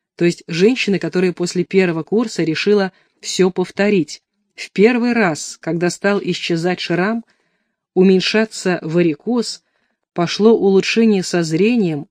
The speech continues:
успокоилась и стала ждать. Делала все упражнения механически, и процесс улучшения остановился, а сейчас снова пошел.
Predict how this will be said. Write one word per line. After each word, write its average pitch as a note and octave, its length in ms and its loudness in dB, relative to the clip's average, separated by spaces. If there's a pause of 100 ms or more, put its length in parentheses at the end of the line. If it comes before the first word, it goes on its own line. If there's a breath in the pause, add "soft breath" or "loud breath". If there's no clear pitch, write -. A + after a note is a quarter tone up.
успокоилась F3 1000 0 (200)
и F3 60 -6
стала E3 420 -6
ждать. E3+ 580 -8 (640)
Делала G3 460 2
все - 240 -2
упражнения A3+ 580 2
механически, A3+ 920 -2 (320)
и F#3 120 0
процесс F3 640 -2
улучшения G#3 680 0
остановился, F#3+ 920 -4 (480)
а D#3+ 120 -4
сейчас F3+ 420 -4
снова F3+ 380 -2
пошел. D#3+ 520 -6